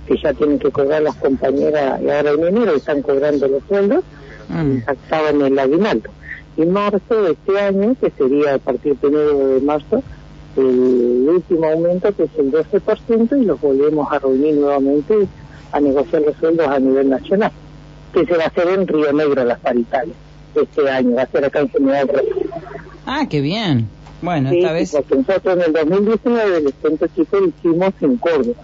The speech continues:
Speaker 2: Sí.
Speaker 1: Y al año siguiente nos tocaba acá en Río Negro y justo la pandemia, bueno, no se pudo concretar. Ahora sí se va a concretar, así que van a bajar,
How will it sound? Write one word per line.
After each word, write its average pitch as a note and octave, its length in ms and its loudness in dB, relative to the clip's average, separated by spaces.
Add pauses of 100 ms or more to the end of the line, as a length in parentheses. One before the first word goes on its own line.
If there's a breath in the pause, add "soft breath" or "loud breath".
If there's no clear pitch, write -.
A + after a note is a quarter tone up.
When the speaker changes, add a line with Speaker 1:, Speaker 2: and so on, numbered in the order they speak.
(480)
Speaker 2:
Sí. F#3+ 260 -4
Speaker 1:
Y C#3+ 80 0
al C#3 180 0
año F3+ 200 2 (120)
siguiente F#3 400 2
nos G#3 140 0
tocaba D#3 540 -2
acá D#3 200 -4
en D3 160 0
Río D3+ 220 0
Negro F3+ 280 0
y F3+ 40 -2
justo D#3 340 -2
la C#3+ 140 0
pandemia, C#3+ 580 0
bueno, C3 240 0
no B2+ 260 -2
se D3 60 2
pudo C#3 300 0
concretar. B2+ 500 -2
Ahora D#3 420 0
sí C#3 160 -2
se - 60 0
va B2+ 80 0
a A#2 60 -2
concretar, B2 500 -2
así C3 160 -6
que C#3+ 140 -2
van C#3+ 140 0
a C#3 40 0
bajar, C3+ 400 0